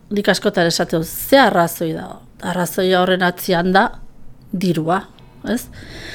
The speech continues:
Zeren gaur egun da dirua da agintari fuertiana, ez? Eta tristia da. Eta, e, horren barruan, pues, gauza asko, e, e,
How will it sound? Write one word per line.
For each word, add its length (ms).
Zeren 280
gaur 160
egun 300
da 440
dirua 400
da 120
agintari 720
fuertiana, 840
ez? 100
Eta 580
tristia 460
da. 100
Eta, 380
e, 120
horren 320
barruan, 360
pues, 160
gauza 300
asko, 280
e, 140
e, 500